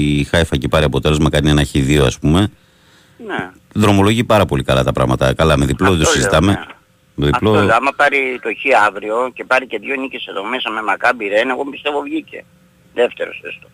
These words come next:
Speaker 2: Ε, τώρα για τον Βανα-, για τον Γιωβάνοβιτς, θέλω να σου πω,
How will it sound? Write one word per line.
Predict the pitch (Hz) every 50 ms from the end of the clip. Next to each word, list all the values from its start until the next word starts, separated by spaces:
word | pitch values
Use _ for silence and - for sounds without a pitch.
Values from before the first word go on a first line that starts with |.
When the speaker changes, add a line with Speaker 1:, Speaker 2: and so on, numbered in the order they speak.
| _ _ _ _ _ _ _ _ - - - - - - - - - -
Speaker 2:
Ε, | - - 147 147 143 143 139 135 127
τώρα | - 190 196
για | 220 190 196
τον | 175 160 143
Βανα-, | 131 139 127 113 -
για | 113 127 123
τον | 131 127
Γιωβάνοβιτς, | 123 123 123 135 147 151 135 120 117 113
θέλω | - 135 139
να | 143 139
σου | - -
πω, | 123 127 - -